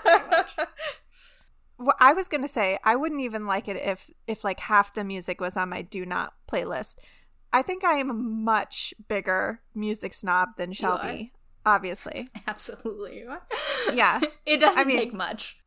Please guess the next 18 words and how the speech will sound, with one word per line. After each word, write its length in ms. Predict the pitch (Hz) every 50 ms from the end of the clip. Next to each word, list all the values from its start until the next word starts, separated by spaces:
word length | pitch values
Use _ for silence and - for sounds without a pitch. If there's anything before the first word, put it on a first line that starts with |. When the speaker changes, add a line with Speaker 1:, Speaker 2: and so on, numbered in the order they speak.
| _ _ _ _ _ -
Speaker 2:
Of 100 | 254 254
course 300 | - - 254 285 - -
I 60 | 214
am. 300 | 180 185 190 208 - 262 - _ _ _ _ _
But 100 | - 277
I 60 | 311 -
think 200 | - 480 453 -
I'm 140 | 415 392 370
a 100 | 330 285
music 380 | 247 247 254 254 - 233 -
snob 260 | - - 214 202 196 190
in 80 | 190
general, 560 | 190 - 196 190 190 180 180 180 - 185 202 -
actually. 600 | - 196 190 - - - 175 - 143 139 - 240 - _ _ _ _ _ _ _ _
But, 240 | - 226 220 - -
like, 420 | 226 240 240 226 214 - - - _ _ _ _ _ _ _ _ _ _ _
there 260 | 226 208 - 294 330 359
are, 240 | 294 262 233 -